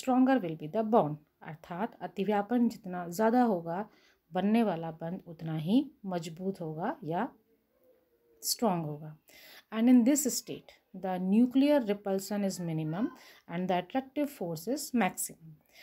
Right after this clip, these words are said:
और इस स्थिति में हम ये कह सकते हैं कि जो नाभिकीय प्रतिकर्षण है, वो तो न्यूनतम हो जाएगा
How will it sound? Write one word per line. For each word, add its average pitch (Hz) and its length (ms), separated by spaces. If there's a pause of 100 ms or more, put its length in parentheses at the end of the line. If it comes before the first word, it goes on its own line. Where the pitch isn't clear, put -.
(200)
और 233 100
इस 302 200
स्थिति 294 340
में 269 100
हम 247 200
ये 262 80
कह 240 200
सकते 214 340
हैं 208 200
कि 220 160
जो 214 180
नाभिकीय 208 580
प्रतिकर्षण 185 680
है, 240 120
वो 202 160
तो 196 180
न्यूनतम 196 520
हो 220 120
जाएगा 170 520